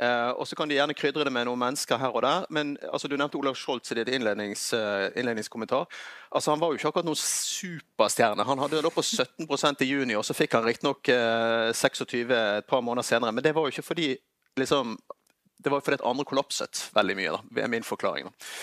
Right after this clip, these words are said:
Ehm, så han, han er også kanskje ikke, ikke en som drar, eh, veldig mange stemmer. Men jeg tror det er, det er det politiske innholdet som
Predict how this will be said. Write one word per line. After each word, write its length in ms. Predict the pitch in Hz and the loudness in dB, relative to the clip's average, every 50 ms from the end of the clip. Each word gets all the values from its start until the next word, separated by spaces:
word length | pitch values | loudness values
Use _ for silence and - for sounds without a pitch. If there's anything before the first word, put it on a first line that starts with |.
| - - - - - | -12 -14 -6 0 2
Ehm, 420 | 127 123 120 117 113 117 113 113 113 120 120 - - _ _ - | 4 4 4 4 2 0 -2 -4 -6 -8 -10 -14 -20 _ _ -8
så 240 | - - 156 147 139 92 - 92 - - _ - - - - - _ _ _ _ _ _ _ _ _ - | -4 0 0 0 0 0 -4 -8 -10 -12 _ -16 -14 -14 -14 -14 _ _ _ _ _ _ _ _ _ -4
han, 220 | - 135 151 143 - - | 0 2 2 2 2 0
han 240 | 131 151 156 139 131 | 2 2 2 2 2
er 60 | 131 | 0
også 160 | 131 - - 113 | 0 2 0 0
kanskje 300 | - 127 123 - - 135 131 117 113 113 - - | 2 0 2 4 4 6 6 6 4 4 2 0
ikke, 200 | 117 - - 131 113 110 98 - | 0 4 4 6 6 6 4 2
ikke 160 | - - 143 127 120 | 2 4 4 4 4
en 80 | 120 - | 4 0
som 120 | - 117 104 | -4 -2 0
drar, 260 | 120 120 113 104 - - | 2 2 2 2 2 2
eh, 460 | 101 101 98 98 92 - - 101 101 98 | 2 2 2 2 0 0 0 0 0 2
veldig 180 | 110 110 113 110 | 0 0 0 -2
mange 160 | 107 107 110 - | -4 -4 -4 0
stemmer. 220 | - 107 113 127 | 0 0 0 2
Men 80 | 147 160 | 2 2
jeg 60 | - - | 2 2
tror 160 | 214 208 175 | 2 2 4
det 80 | 165 156 160 | 4 4 4
er, 300 | 180 175 165 156 147 80 90 | 4 4 4 4 2 2 2
det 80 | 147 170 170 | 4 4 4
er 20 | |
det 80 | 175 - | 2 0
politiske 320 | - 175 170 - - - - 147 | -2 -2 0 0 0 2 2 2
innholdet 400 | 147 156 156 156 135 113 101 95 | 2 2 0 0 2 2 2 0
som 380 | - - 131 120 117 117 - | 2 0 0 0 0 -4 -8